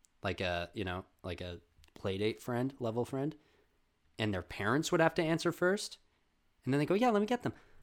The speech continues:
And then if they're really nice parents and, like, close to you, they'd be like, "How are you doing, by the way? How are things?" And then you'd be like,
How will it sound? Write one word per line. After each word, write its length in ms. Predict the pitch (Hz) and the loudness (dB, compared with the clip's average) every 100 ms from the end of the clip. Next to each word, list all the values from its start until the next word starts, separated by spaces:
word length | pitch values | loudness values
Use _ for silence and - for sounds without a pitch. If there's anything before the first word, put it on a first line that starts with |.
| - | -4
And 120 | 131 | 0
then 120 | 120 110 | 2 2
if 100 | - | 2
they're 140 | 107 | 2
really 320 | 92 107 107 | 2 0 0
nice 320 | 101 98 101 | 2 2 0
parents 440 | - 110 104 98 - | -2 0 0 0 -2
and, 80 | 92 | -6
like, 80 | |
close 220 | - 98 - | -2 -2 -2
to 60 | |
you, 40 | 98 | -4
they'd 80 | |
be 80 | 117 | -4
like, 100 | 123 | -4
"How 160 | - 202 | -2 0
are 80 | 226 | 2
you 240 | 247 277 | 2 4
doing, 240 | 208 139 | 4 2
by 160 | 117 104 | 2 0
the 120 | 98 | -2
way? 180 | 92 90 | -6 -6
How 100 | 139 | -4
are 100 | 165 | -6
things?" 440 | 185 233 247 147 107 | -6 -4 -2 -2 -2
And 120 | 104 | -4
then 100 | 98 | -4
you'd 100 | 95 | -4
be 100 | 110 | -4
like, 140 | - | -6